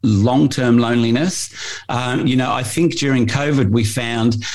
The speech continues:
that a lot of people who weren't usually lonely, who usually had a really big, uh, group of friends or associates that they hung around with, once they were in lockdown, they realised that, you know,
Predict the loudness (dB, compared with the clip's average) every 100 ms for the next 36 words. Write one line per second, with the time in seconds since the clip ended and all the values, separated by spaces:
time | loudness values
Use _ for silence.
0 | -8 -2 2 2 2 0 -2 0 0 0
1 | 0 0 2 2 2 0 2 2 2 2
2 | 0 -2 -2 -2 0 0 0 2 2 0
3 | -2 -4 -8 -4 0 2 0 0 0 0
4 | 0 2 2 4 2 2 0 0 -2 -4
5 | -4 -4 -2 -2 0 -2 -2 0 0 0
6 | -2 -4 -4 0 2 2 2 0 0 -2
7 | -2 -4 -4 -6 -6 -6 -4 -2 0 0
8 | 0 2 2 2 -2 -6 -10 -10 -8 -4
9 | -2 -2 -2 0 4 4 2 -2 -6 -4
10 | -2 0 0 0 -2 0 0 0 -2 -4
11 | -4 -4 -2 0 0 0 0